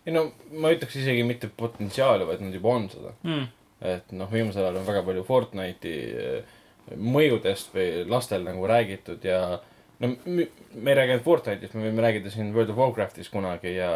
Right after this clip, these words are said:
Speaker 1: noh, siiamaani mingil määral ja teistest mängudest, Diablod, mis iganes. Kõik mängud, ütleme, mis on online'is või teatud mingi skill'i based, äh, on mingil määral sõltuvust tekitavad.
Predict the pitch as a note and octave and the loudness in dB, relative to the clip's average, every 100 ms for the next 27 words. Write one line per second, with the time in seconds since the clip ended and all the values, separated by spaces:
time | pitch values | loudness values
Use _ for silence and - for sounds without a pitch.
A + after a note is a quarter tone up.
0 | E2+ D2+ G2+ - - G2 A2+ G#2+ F2 E2+ | 0 0 -4 -8 -6 2 4 2 0 -6
1 | F2 F2+ F2+ F#2 - - - - - B2 | -4 -2 -2 -4 -12 -20 -20 -14 -4 -2
2 | C3 A2 G2 F#2 D#2 F2+ A2+ G#2 F#2 D2 | -2 -4 -4 -4 -6 0 2 4 2 -4
3 | F2+ C#3+ A#2+ E2+ - - - - _ - | -4 -2 -2 -4 -8 -20 -20 -20 _ 2
4 | E3 E3+ - _ _ C3 D#3 D3+ G#2+ G#2 | 4 2 -4 _ _ 2 2 4 0 0
5 | - A#2+ G#2+ G#2 G#2+ - G#2+ G#2 F2+ G2+ | -4 -6 -2 0 -2 -2 -2 -2 -6 -10
6 | _ _ _ - _ _ _ - - C3 | _ _ _ -20 _ _ _ -8 0 2
7 | A#2 A2+ G#2+ G2+ G#2+ G2+ - F#2+ A#2 A2 | 4 4 0 -4 -4 -2 -6 -2 0 0
8 | G2+ - - G#2+ G#2 G#2 - - A#2 G#2+ | -4 -10 -10 -6 -4 -6 -6 -2 -2 0
9 | B2+ A#2+ - A2+ G#2 F2 G2+ - G2 A2 | 0 0 -2 2 4 4 2 2 0 2
10 | A#2 G#2 G2+ G#2 B2 C3 F#2+ - F#2 E2+ | 2 0 0 0 0 -2 -4 -4 -6 -6
11 | - - | -10 -12